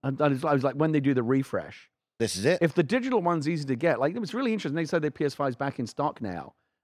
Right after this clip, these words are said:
Speaker 1: Only really the disc, I, I went on Amazon. The disc one's shipping, like, today.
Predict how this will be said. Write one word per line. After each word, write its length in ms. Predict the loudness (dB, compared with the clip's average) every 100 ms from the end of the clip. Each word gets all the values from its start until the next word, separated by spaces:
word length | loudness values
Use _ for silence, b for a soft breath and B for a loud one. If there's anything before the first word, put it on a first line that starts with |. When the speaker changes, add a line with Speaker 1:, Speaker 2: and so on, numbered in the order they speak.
| 2
Speaker 1:
Only 320 | 2 4 2
really 220 | 2 2
the 100 | 0
disc, 340 | 0 -2 0 0
I, 160 | 2 2
I 40 |
went 180 | 2 2
on 80 | 0
Amazon. 360 | 0 0 -2
The 80 | -2
disc 240 | -2 -2
one's 180 | -4 -4
shipping, 320 | -2 -2 -2
like, 220 | 0 -2 -4
today. 400 | -2 0 -2